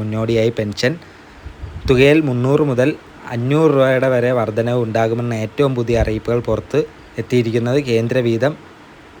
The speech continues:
വെട്ടിക്കുറച്ച സാഹചര്യത്തിലാണ് പെൻഷൻ തുകയിൽ വർധനവ് വരുത്താൻ സാധിക്കാതെ പോയതെന്നാണ്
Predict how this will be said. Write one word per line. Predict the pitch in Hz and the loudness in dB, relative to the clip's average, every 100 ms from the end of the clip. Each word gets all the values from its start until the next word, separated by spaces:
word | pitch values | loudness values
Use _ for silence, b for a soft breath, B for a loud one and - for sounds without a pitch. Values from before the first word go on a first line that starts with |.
| - | -6
വെട്ടിക്കുറച്ച | 123 120 156 147 131 147 | -4 -2 0 0 0 -2
സാഹചര്യത്തിലാണ് | 135 117 110 117 123 117 113 127 | 0 2 2 -2 -2 -2 -2 -4
പെൻഷൻ | 113 113 123 | -4 -4 -2
തുകയിൽ | 113 113 | -2 0
വർധനവ് | 120 107 110 117 120 | 0 -2 -2 -2 -2
വരുത്താൻ | 110 - 113 | -2 -2 -4
സാധിക്കാതെ | 120 107 104 110 113 | -2 -2 -2 -2 -2
പോയതെന്നാണ് | 110 107 107 113 113 107 107 | 0 0 0 0 -2 -4 -6